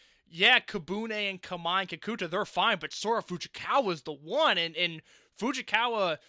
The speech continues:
we speculated at the time maybe he was going to be the yellow demon mask that ended up being Keisuke Okuda. Uh, that was not the case. It wouldn't have been the case anyways, but it was ruled impossible when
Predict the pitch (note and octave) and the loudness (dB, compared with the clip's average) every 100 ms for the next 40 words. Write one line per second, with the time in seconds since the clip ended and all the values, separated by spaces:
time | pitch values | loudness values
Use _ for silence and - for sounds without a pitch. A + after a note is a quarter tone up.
0 | _ F3 C4+ - - A#3+ - G#3 G3 F3 | _ -6 -4 -4 0 0 2 -4 -6 -6
1 | E3 - G3+ G#3+ E3+ G3 A3+ G#3+ F#3 F#3+ | -8 -6 -4 -4 -4 -4 -4 -6 -6 -8
2 | F3 F#3 E3 D#3+ D3+ D#3 E3+ G3 G3 E3+ | -8 -10 -10 -10 -10 -4 0 2 0 -6
3 | F3 E3 D#3 D3+ D3+ - D#3+ D#3 D3+ - | -10 -12 -6 -4 -4 -8 -10 -10 -10 -8
4 | D3 C#3+ D3+ D3 - C#3+ - G3+ G3+ F3+ | -10 -6 -6 -4 -2 -4 -2 0 2 2
5 | E3 - _ _ _ _ - C#3 A#2 C2+ | 0 -6 _ _ _ _ -6 -4 -4 -8
6 | - _ _ F3 D#3 F#3 A3+ G3 G3+ F#3 | -14 _ _ -8 8 8 8 4 -2 -2
7 | F3 F#3+ F#3 F3+ - - _ _ - F3 | -2 4 4 4 0 -12 _ _ -2 -2
8 | E3+ D#3 A#3+ A3 F#3 G3+ F#3 F3 F3 - | 0 4 6 6 2 -4 -2 2 2 2
9 | G#3 A#3 A3+ G3+ G3 F3 E3+ D#3+ F3+ E3+ | -4 -2 -2 -2 -2 -2 -4 -4 -6 -6
10 | E3 D3+ E3+ F3+ F#3 A3 F#3 E3+ - F#3+ | -6 -8 -10 -4 0 0 0 -4 4 8
11 | G3+ - F#3+ F3+ E3 D#3+ D3 C#3 | 8 4 -2 -2 0 0 -2 -4